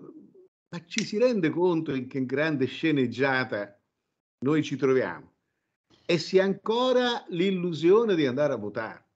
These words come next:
Cioè, è qualcosa che io trovo veramente,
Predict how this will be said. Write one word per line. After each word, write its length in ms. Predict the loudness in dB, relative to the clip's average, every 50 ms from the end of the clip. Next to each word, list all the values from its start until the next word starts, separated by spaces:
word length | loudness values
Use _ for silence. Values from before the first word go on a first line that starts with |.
| _ _ _ _ _ _ _
Cioè, 420 | -4 -2 0 0 0 -2 -4 -16 -20 _ _ _ _ _ _ _ _ _ _ _ _ _ _
è 200 | -4 -4 -4 -4
qualcosa 420 | _ -2 -2 0 2 4 4 6 6
che 60 | 6
io 140 | 6 6 4
trovo 240 | 4 4 4 4 4
veramente, 840 | 4 2 2 2 0 -2 -4 -4 -2 -2 0 0 0 -4 -8 _ _